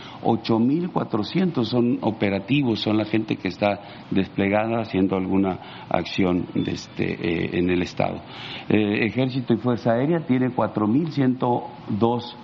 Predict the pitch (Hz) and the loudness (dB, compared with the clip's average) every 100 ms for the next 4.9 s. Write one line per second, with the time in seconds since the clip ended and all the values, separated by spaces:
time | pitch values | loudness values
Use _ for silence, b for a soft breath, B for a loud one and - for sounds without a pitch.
0 | B B 101 107 98 95 165 175 180 - | B B 2 2 2 2 2 2 2 2
1 | 113 104 101 98 147 160 160 156 B B | 2 2 0 2 2 2 0 -2 B B
2 | B - - 110 107 110 110 113 151 160 | B 0 2 2 2 4 4 2 2 2
3 | 147 - 151 156 127 135 139 135 110 104 | 0 2 0 2 2 2 0 0 0 0
4 | - 151 156 139 107 113 117 127 120 | 2 2 2 0 2 2 2 -2 -4